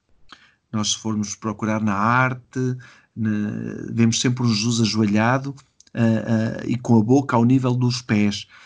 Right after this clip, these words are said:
Significa que Jesus ainda desce mais, eh, além da nossa condição, para nos elevar, para nos elevar. E, e o, o que Jesus nos quer dizer com, com este gesto simples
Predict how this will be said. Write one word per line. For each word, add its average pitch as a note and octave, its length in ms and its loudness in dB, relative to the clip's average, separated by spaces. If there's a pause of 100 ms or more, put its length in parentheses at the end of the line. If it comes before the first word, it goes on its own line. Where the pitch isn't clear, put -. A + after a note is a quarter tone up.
(140)
Significa A#2+ 560 -2
que - 120 -6
Jesus B2+ 320 0
ainda A#2+ 200 2
desce C3 400 0
mais, C3 540 0 (400)
eh, A#2+ 340 -2
além A2+ 340 2
da A#2+ 120 -2
nossa B2 300 -2
condição, A2+ 580 0
para D#3 260 -4
nos C3+ 220 -2
elevar, B2 500 -2 (460)
para B2+ 220 0
nos B2 160 2
elevar. A2+ 360 0 (540)
E, C3 380 6
e C#3+ 80 8
o, C#3 240 2
o C#3 140 2
que B2+ 120 -4
Jesus C#3+ 220 2
nos D3+ 180 -2
quer C3 220 0
dizer B2 400 2
com, A#2 320 -2
com B2 180 0
este B2 320 2
gesto A#2 720 -2
simples C3 720 0